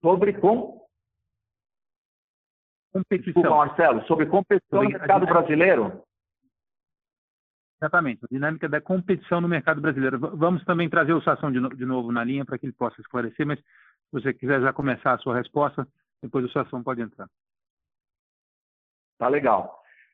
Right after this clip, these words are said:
Speaker 1: É, é, é, Daniel, bri-, obrigado mais uma vez pela pergunta, né? Obviamente, o Brasil, é, hoje, eu acho que tem um dado muito importante aqui no Brasil, é,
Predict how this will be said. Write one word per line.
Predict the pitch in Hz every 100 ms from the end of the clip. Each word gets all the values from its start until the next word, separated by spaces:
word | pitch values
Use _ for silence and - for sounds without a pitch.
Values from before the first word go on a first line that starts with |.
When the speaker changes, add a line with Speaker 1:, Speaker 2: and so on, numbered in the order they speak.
| -
Speaker 1:
É, | 151
é, | 156 156 151 147 - - 156 139 139 - - _ _
é, | 143 139
Daniel, | 147 175 196 190 -
bri-, | 160 156
obrigado | 151 156 180 190
mais | 160 165
uma | 156 151
vez | 160 160
pela | 156
pergunta, | 151 147 131 175 214 160 143
né? | 170
Obviamente, | 165 175 196 196 233 -
o | 196
Brasil, | 180 156 - 185 220 147 117 131
é, | 135 131 127 127 120
hoje, | 151 180 175 165 -
eu | 131 143
acho | 151 -
que | 160 127 - - _ _ _ _ _ _ -
tem | 151 151
um | 131
dado | 143 143
muito | 151 175 185
importante | - 151 - 170 180 135
aqui | 131 147
no |
Brasil, | 147 147 123 165 175 - - _ _ _ -
é, | 131 131 135 131 131 131 -